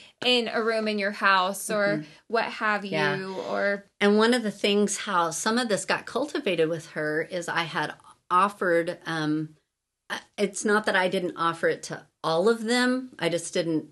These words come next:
Speaker 2: intentionally, but I offered it to one of the girls that I walk with.
Speaker 1: Mm-hmm.
Speaker 2: Like, "Hey, let's do life together, like, close-knit,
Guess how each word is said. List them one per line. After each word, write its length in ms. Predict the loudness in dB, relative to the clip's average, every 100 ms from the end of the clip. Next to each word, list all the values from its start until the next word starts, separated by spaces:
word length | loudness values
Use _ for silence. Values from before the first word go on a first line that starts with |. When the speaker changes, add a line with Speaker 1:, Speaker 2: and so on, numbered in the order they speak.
| -6
Speaker 2:
intentionally, 840 | -6 -6 -4 -4 -4 -4 -4 -4
but 140 | -2
I 120 | -4 -4
offered 360 | -4 -2 -4
it 160 | -4 -6
to 100 | -8
one 140 | -6 -4
of 60 |
the 80 | -4
girls 300 | -2 -4 -4
that 100 | -8
I 60 | -10
walk 320 | -10 -14 -6
with. 240 | -2 -2
Speaker 1:
Mm-hmm. 80 | -2
Speaker 2:
Like, 260 | -4 -4 -6 -16 -20 -20 _ _ _
"Hey, 260 | 0 2 2
let's 380 | 2 -2 -2 -4
do 160 | -4 0
life 300 | 2 0 -4
together, 680 | -10 -6 -6 -4 -6 -8 _ _
like, 200 | -6 -6
close-knit, 1000 | -10 0 0 2 -2 -6 -4 -4 -4 -8